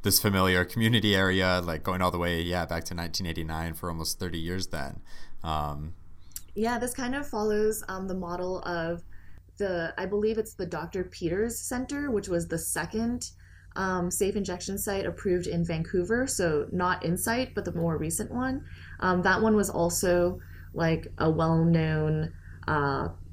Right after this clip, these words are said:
Speaker 2: health clinic, um, where other services could be obtained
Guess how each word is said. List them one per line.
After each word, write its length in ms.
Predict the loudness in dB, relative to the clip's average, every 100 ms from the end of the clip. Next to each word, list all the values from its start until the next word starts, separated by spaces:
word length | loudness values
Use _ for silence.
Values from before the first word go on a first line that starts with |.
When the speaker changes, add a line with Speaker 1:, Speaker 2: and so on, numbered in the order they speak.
| -12 -6
Speaker 2:
health 400 | 2 2 2 -2
clinic, 560 | 2 4 4 2 -2 -8 -10 -2
um, 580 | 2 2 2 0 0 -4 -8 -12 0
where 500 | 4 6 6 4 0 -10 0
other 240 | 4 6 6
services 540 | 4 4 4 2 0
could 160 | 0 2
be 100 | 2
obtained 500 | 2 0 2 2